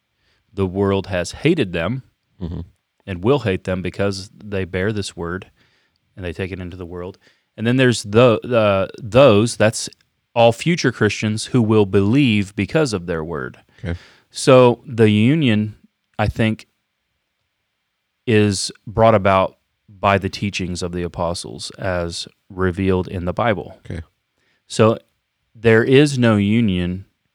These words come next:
Speaker 1: apart from staying close to the Bible
Speaker 2: Mm.
Speaker 1: and their teachings. There can't be.
Speaker 2: Okay.
Speaker 1: And first, uh, of first importance is their,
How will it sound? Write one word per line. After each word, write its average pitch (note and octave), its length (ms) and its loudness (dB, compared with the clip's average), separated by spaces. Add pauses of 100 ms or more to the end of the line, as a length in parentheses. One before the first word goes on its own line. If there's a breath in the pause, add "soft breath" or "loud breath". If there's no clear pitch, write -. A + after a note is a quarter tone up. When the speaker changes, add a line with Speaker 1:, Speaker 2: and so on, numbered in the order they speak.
(580)
Speaker 1:
apart G2+ 440 0
from F#2 440 -2
staying F#2 800 -4 (160)
close F2 340 -4
to E2 100 -8
the E2 80 -6
Bible - 540 -10
Speaker 2:
Mm. D#2 140 -8 (420)
Speaker 1:
and F2 180 -10
their E2 100 -6
teachings. - 640 -16 (720)
There F#2+ 100 -4
can't - 260 -4
be. - 220 -18 (260)
Speaker 2:
Okay. F#2 200 -6 (500 soft breath)
Speaker 1:
And A2 160 2
first, B2+ 280 2
uh, F2+ 40 -10
of G#2+ 480 -2
first D#3+ 320 0
importance G2+ 520 -4
is G2 180 -8
their, G2 280 -4